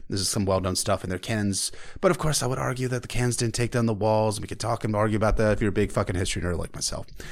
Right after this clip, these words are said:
Also, the, the gates of Karth are described as banded with copper, the middle with iron, the innermost was studded with, was studded with golden eyes.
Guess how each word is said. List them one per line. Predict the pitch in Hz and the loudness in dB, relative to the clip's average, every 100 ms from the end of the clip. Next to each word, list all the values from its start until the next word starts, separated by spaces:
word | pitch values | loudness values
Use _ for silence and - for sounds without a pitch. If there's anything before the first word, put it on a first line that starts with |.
| - - - - | -12 -14 -16 2
Also, | 262 294 233 | 4 6 6
the, | 185 - 196 | 4 4 2
the | 180 | 2
gates | 180 285 120 | 2 2 2
of | |
Karth | - 104 | 0 2
are | 113 | 2
described | 117 151 139 | 2 4 4
as | 127 | 4
banded | 104 107 135 | 0 0 0
with | 139 | -2
copper, | - 127 135 120 | -2 0 0 0
the | 107 | 2
middle | 143 | 2
with | 151 | 2
iron, | 120 123 | 2 2
the | 107 | 2
innermost | 110 107 110 - | 2 0 -2 -4
was | 104 | -4
studded | - - 95 107 | -2 -2 -4 -4
with, | 98 - | -8 -10
was | 117 | -6
studded | - - 120 113 | -2 0 -2 -2
with | 110 | -6
golden | 98 95 92 | -6 -6 -6
eyes. | 95 78 - | -8 -8 -10